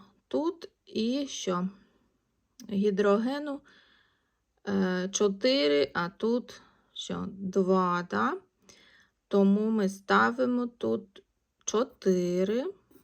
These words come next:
І тепер рахуємо атоми кисню. Ой, атоми оксигену.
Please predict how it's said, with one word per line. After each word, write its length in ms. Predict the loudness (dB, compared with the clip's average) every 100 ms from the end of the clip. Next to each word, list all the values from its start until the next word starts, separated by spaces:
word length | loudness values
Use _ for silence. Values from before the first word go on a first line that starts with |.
| _ _ _
І 140 | -6 -4
тепер 480 | 0 -2 0 0 2
рахуємо 840 | 0 0 2 2 2 0 -2 -6 _ _ _ _ _ _ _ _ _ _ -2
атоми 480 | -2 4 4 4 0
кисню. 640 | 2 4 4 -2 -10 -10 -12 _ -20 -20 -20 _ -8
Ой, 540 | -6 -6 -10 -12 -16 -12
атоми 880 | -4 -4 0 -2 0 -2 -4 -6 -8
оксигену. 800 | -8 -6 0 0 0 -4 -8 -12